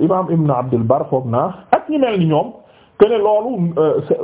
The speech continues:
affaire u teraanga la, waaye de toute façon nit àjjana benn kese la ci mën a dugg ci buntu yi, même bu dee woo nañ ko ci buntu yi, loolu dañ naan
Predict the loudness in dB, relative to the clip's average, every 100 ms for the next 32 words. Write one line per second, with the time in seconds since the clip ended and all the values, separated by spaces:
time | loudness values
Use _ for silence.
0 | 0 0 0 0 0 0 0 0 0 0
1 | 0 0 0 0 -2 0 0 0 0 0
2 | 0 -2 0 0 0 0 0 -2 -2 0
3 | 0 0 0 0 0 -2 -2 0 2 2
4 | 2 2 0 0 0 2 0 -2 -4 -6
5 | -4 -2 0 -2 0 0 2 0 0 0